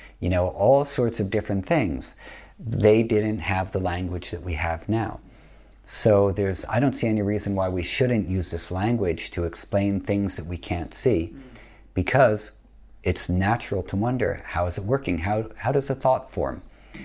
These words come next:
How does a memory, you know, become, uh, fixed inside of me? Well, no, we can't see thought, we can't see memory, um,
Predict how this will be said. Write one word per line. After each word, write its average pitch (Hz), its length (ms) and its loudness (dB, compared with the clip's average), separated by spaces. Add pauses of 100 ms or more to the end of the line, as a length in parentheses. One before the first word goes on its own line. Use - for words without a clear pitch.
(240)
How 120 140 4
does 123 180 2
a 107 40 2
memory, 101 600 0 (920)
you 98 120 2
know, 92 400 0 (800)
become, 95 720 -2
uh, 82 320 -4
fixed - 640 -4 (120)
inside 92 480 0
of 82 80 -8
me? 71 220 -6 (320)
Well, 120 80 4
no, 107 100 6
we 98 120 4
can't 101 320 -4
see - 140 -4
thought, 78 320 -4
we 98 80 -8
can't 90 280 -4
see 92 140 -4
memory, 87 420 -2 (840)
um, 92 400 0